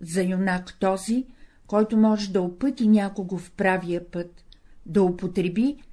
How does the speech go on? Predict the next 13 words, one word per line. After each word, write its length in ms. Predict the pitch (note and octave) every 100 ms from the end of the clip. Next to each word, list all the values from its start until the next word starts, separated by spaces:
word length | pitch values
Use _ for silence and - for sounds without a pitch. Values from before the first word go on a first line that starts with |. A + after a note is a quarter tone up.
| - -
тази 340 | G3+ G#3+ A3+
сила 520 | A3+ - G#3+ G3+ G#3 G#3+ - - -
за 220 | F3+ G#3
добро. 440 | F#3 G#3+ F#3 D3+ D3+ - - - - - - - - - - - - - -
Трябва 600 | - A3 G#3+ F3+ F#3+ G3 A3 - - - - -
да 140 | - F#3
дадем 360 | F#3+ A3+ A3+
нова 300 | G#3 G#3 G#3+
насока 720 | A3 G#3+ - A#3 A#3 G3 F3+ -
на 80 | F3+
мисълта 560 | F3 E3 F3 D#3+ D#3 G#3
на 160 | G3+ F#3+
хората. 600 | E3+ D3+ D#3 - D#3+